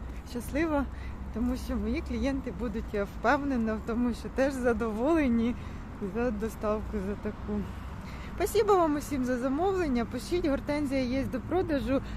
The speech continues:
Перовські, а щас така шикарна розсада. Є в горщиках, є і касетна розсада. Хто хоче, пишіть.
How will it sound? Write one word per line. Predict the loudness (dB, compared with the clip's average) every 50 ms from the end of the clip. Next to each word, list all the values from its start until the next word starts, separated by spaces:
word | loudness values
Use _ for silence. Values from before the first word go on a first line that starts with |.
| -6 -6 -6 -4 -2
Перовські, | 0 4 6 6 6 6 4 0 0 2 2
а | 2
щас | 2 0 -2 -2 -2
така | -2 0 2 2 2
шикарна | 2 2 -2 0 2 4 4 6 6 4 4 4 4
розсада. | 2 2 0 0 2 4 6 6 6 6 6 6 6 6 4 2 -2 -6 -6 -6 -6 -6 -6 -4 -2 0
Є | 2 4 4 4 2 0
в | 0
горщиках, | 2 4 4 4 4 4 2 0 0 2 2 2 2 2 2 0
є | 0 0 2 0
і | 2
касетна | 2 2 2 2 2 2 2 2 2 2 2
розсада. | 2 0 0 2 2 2 4 4 2 0 0
Хто | -4 -6 -6 -2 0
хоче, | 0 0 0 0 -2 -2
пишіть. | -2 -4 -6 -6 -4 -2 -2 -2